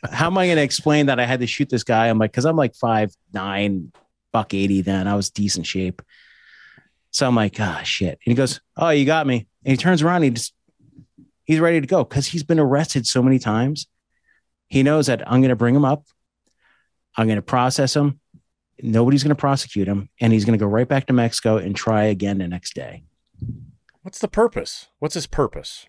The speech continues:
Speaker 1: Like, let's say he doesn't get caught. What's he doing? What's
Speaker 2: He's
Speaker 1: a guy
Speaker 2: gonna
Speaker 1: like
Speaker 2: come
Speaker 1: that
Speaker 2: over
Speaker 1: doing?
Speaker 2: and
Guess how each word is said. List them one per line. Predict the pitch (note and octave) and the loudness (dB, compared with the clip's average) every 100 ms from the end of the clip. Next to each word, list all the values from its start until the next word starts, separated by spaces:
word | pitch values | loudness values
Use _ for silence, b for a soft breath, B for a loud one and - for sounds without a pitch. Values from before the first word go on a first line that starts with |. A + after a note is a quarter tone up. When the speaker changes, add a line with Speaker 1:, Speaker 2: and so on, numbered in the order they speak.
| - | -6
Speaker 1:
Like, | A#2+ A#2 | -6 -6
let's | C3 D3+ - | -2 -2 0
say | F3+ D3+ | 0 0
he | C#3+ | -2
doesn't | B2+ G#3 B2+ E2 | -2 -2 0 -6
get | D#2 - | -8 -10
caught. | D#2 C2+ | -10 -4
What's | A2+ | -4
he | A#2+ | -4
doing? | G2 B1+ B1 _ _ _ _ _ - | -8 -10 -16 _ _ _ _ _ -12
What's | B2+ | -4
Speaker 2:
He's | B2 | 0
Speaker 1:
a | D3+ | 2
guy | |
Speaker 2:
gonna | - | 2
Speaker 1:
like | F3 | 2
Speaker 2:
come | B2 | 2
Speaker 1:
that | |
Speaker 2:
over | B2+ | 2
Speaker 1:
doing? | C#3 | 0
Speaker 2:
and | B2+ | -2